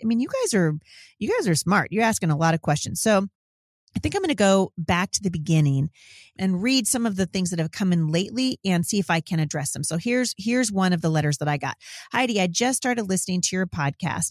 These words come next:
and I love the truth that you speak." Thank you so much. Uh, "I'm a senior at the University of Wyoming who just released their plans for returning to fall semester." Wah, wah.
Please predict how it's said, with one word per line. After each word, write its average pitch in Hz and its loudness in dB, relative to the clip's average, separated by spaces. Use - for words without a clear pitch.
and 170 0
I 165 2
love 175 0
the 180 0
truth 151 0
that 143 -2
you 147 0
speak." - -6
Thank 320 -4
you 196 -2
so 147 -2
much. - -6
Uh, 185 0
"I'm 240 0
a 302 2
senior 262 0
at 196 2
the 208 -4
University 214 0
of 190 2
Wyoming 185 2
who 233 2
just 226 2
released 196 0
their 190 0
plans 170 0
for 175 2
returning 226 0
to 170 -2
fall 170 2
semester." 165 0
Wah, 220 2
wah. 143 0